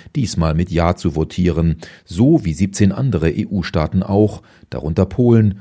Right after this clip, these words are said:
Spanien, Großbritannien und die Niederlande. Weshalb die Lizenz für das weit verbreitete, aber bei Umweltschützern hoch umstrittene Spritzmittel nun doch ein paar Tage früher als gedacht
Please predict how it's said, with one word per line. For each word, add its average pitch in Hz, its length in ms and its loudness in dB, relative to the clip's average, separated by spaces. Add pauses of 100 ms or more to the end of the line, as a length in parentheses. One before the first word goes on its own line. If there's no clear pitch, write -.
Spanien, 101 720 2
Großbritannien 92 960 0
und 85 160 -6
die 110 60 -4
Niederlande. 67 580 -4 (520)
Weshalb 196 360 0
die 110 100 0
Lizenz 127 460 4
für - 120 -4
das 64 200 -4
weit 90 180 0
verbreitete, 104 680 2 (320)
aber 80 220 -6
bei 90 140 0
Umweltschützern 98 840 2
hoch 92 160 2
umstrittene 113 580 0
Spritzmittel 101 680 2 (180)
nun 113 200 4
doch 123 240 4
ein 87 180 -4
paar 98 160 0
Tage 104 260 2
früher 98 380 2
als 78 180 -4
gedacht 98 420 0